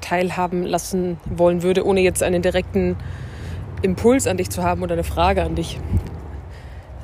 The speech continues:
Wir haben gestern zu dritt, waren wir hier so ein bisschen unterwegs und hatten sehr, sehr viele irgendwie coole Gespräche zu ganz unterschiedlichen Aspekten.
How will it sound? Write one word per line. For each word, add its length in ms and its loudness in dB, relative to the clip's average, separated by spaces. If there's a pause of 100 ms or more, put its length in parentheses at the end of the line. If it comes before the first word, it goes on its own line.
(240)
Wir 80 4
haben 280 2 (520)
gestern 460 0
zu 140 -6
dritt, 260 2
waren 140 -4
wir 80 -2
hier 160 0
so 80 -2
ein 40 -2
bisschen 220 0
unterwegs 340 -2
und 60 -2
hatten 380 -2
sehr, 280 4
sehr 160 2
viele 320 2
irgendwie 240 -4
coole 320 0
Gespräche 680 -4 (680)
zu 320 2
ganz 180 4
unterschiedlichen 760 -2 (520)
Aspekten. 640 0